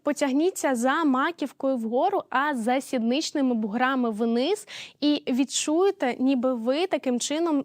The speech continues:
натягуєте якусь невидиму нитку між вашим тазом, грудною кліткою, головою нагору. І спробуйте це витяжіння зберігати протягом всього тренування, щоб ми з вами не просто виконували ру-, рухи,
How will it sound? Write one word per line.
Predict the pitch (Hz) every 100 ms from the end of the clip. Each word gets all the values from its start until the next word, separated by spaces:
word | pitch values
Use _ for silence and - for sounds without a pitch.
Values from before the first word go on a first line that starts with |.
| - -
натягуєте | 262 262 269 254 311 294 269 262
якусь | 247 233 - 277 - - - -
невидиму | 277 294 311 359 311 285 269 254 - -
нитку | 269 320 403 - 294 269
між | 269 277
вашим | 247 269 277 277
тазом, | 240 254 302 330 330 320 - -
грудною | 262 254 254 285 339
кліткою, | 277 294 - 269 262
головою | 240 247 233 240 320 277
нагору. | 262 247 247 208 180 - - -
І | 269
спробуйте | - - 403 403 349 269
це | - 302
витяжіння | 262 254 240 269 403 359
зберігати | 240 254 247 247 330 302
протягом | 240 254 285 302 262 269 -
всього | - 285 269 294
тренування, | 254 233 233 233 285 427 370
щоб | 285 247
ми | 254 277 269
з |
вами | 233 240 233
не | 233
просто | 226 320 - 349
виконували | 320 302 311 285 269 269 269
ру-, | 277 -
рухи, | 269 277 269 -